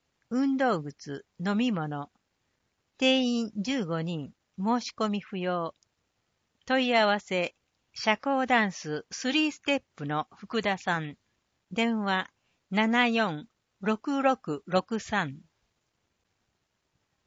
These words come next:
社交ダンスをしませんか？内容、アンチエイジングにも良い社交ダンスをします。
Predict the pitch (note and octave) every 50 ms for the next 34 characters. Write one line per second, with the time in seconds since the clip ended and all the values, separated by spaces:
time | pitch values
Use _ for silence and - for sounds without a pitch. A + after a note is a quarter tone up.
0 | _ _ _ _ - - - A#3 - - D4+ D4+ D#4 D4+ - D4 C#4 C4 A3 -
1 | - - D3+ D3 D#3 - - - G3+ G3+ G3+ G#3 G3+ - G#3 F3 D3 - - D3
2 | D#3 - _ _ _ _ _ _ _ _ _ _ _ _ _ _ _ _ _ _
3 | _ - G3 G3+ G3+ G3+ G3 F3+ F3+ F3+ F3 E3+ E3 E3 - _ _ _ _ _
4 | _ _ G#3 B3+ C#4 D4+ D4 - D4 C#4 C#4+ C#4+ C4+ A#3+ F3 E3+ F3+ F3 E3 D#3
5 | D#3+ D#3+ D#3 D#3 D3+ D#3 D#3+ E3+ G3+ A#3+ C4+ A3+ C#3+ - _ - - - A#3 A3+
6 | - - D4 D4 D4 - C#4+ C4+ B3 F#3 - - - D#3 D3+ D#3 - - - E3
7 | D#3 D#3 D#3 - - - -